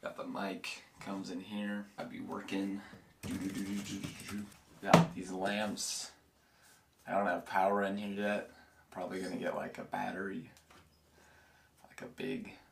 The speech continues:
thing, so I can charge it up, and then I don't, the only thing I really need, like, steady power for would be these lamps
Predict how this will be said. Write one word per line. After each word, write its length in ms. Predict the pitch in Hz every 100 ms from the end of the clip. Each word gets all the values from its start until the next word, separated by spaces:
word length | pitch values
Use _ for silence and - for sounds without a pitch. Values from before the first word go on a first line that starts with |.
| -
thing, 340 | - - - -
so 100 | -
I 80 |
can 180 | - 101
charge 320 | - 92 -
it 100 | -
up, 280 | - - -
and 180 | - -
then 240 | - - - - _ _ - - - - - - - _ _ _ _ _ _ _ -
I 100 | 120
don't, 300 | 104 104 - - - - - - - - _ _ -
the 100 | -
only 420 | - 107 98 92 - - - _ _ _ - _ _ _ - - - - - _ _ _ _ -
thing 200 | 98 92
I 120 | 92
really 300 | 92 95 87
need, 280 | 90 82 71
like, 320 | 65 - -
steady 400 | - - - 80
power 420 | - 90 90 -
for 320 | - - -
would 180 | - -
be 140 | -
these 460 | - - 247 - - - _ - - - - - _ _ _ _
lamps 640 | - 104 104 92 - -